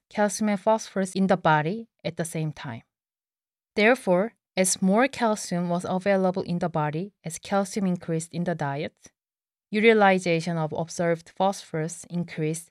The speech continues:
in the body. There are two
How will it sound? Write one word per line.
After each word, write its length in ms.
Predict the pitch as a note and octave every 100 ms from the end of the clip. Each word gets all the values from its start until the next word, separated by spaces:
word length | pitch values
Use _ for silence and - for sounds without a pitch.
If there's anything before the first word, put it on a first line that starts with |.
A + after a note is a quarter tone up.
| -
in 120 | E3+
the 120 | E3
body. 360 | D3 C#3+ C3+ - _ _ _ _ _ _ _ _ _ _ _ _ _ _ _ _ -
There 300 | G#3+ A#3+ -
are 240 | F#3 G3
two 440 | - - C4 C4